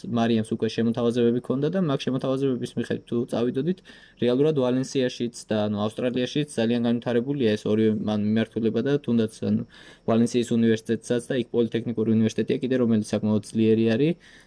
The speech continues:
აა, ანუ ორივეს აქვს, მ, ძალიან კარგი დონის, აა, ასე ვთქვათ, მანქანური დასწავლის,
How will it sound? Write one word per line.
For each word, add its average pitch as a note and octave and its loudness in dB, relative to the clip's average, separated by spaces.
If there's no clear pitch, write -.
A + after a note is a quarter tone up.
აა, G#2 2
ანუ G#2+ 2
ორივეს B2 2
აქვს, B2+ -2
მ, A#2 0
ძალიან B2 2
კარგი A2+ 0
დონის, A#2 0
აა, G#2 2
ასე - -8
ვთქვათ, - -4
მანქანური A2 2
დასწავლის, A#2 0